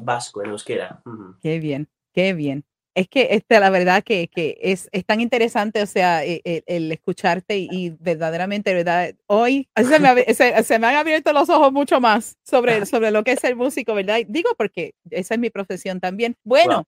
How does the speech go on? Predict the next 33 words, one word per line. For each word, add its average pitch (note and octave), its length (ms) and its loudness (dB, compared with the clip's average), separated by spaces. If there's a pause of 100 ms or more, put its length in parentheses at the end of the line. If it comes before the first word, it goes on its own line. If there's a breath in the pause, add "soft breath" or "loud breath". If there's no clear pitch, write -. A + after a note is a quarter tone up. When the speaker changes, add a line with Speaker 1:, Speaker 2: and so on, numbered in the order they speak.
Speaker 2:
vamos A4+ 320 6 (120)
ahora F4 280 6
entonces D4+ 400 0
a C#4 40 -2
las A3 140 -2
dos C#4+ 160 -2
preguntas F4 420 -6
finales D4 360 -4
de C4 80 -2
este D4 180 -6
segmento. B3 480 -6
La A3 140 0
primera, B3 460 -4 (420)
¿un F4 160 -4
Speaker 1:
Ujú. E4+ 80 -6
Speaker 2:
músico C4+ 640 -6 (100)
nace A#3+ 640 -2 (340)
o A3+ 100 -4
se G3 200 -4
hace? - 260 -12 (140)
Cuéntame. F#3 320 -6 (100)
Speaker 1:
Eh, A#2+ 320 -4
yo, D#3+ 400 0
yo, C#3+ 160 -10
a B2+ 140 -8
ver, A2 160 -4
yo C#3+ 160 -6
creo G#3+ 120 -6
que G#3 80 -10
todo G#3+ 180 -2
el F#3+ 40 -4
mundo G3 200 0
nace. - 380 -6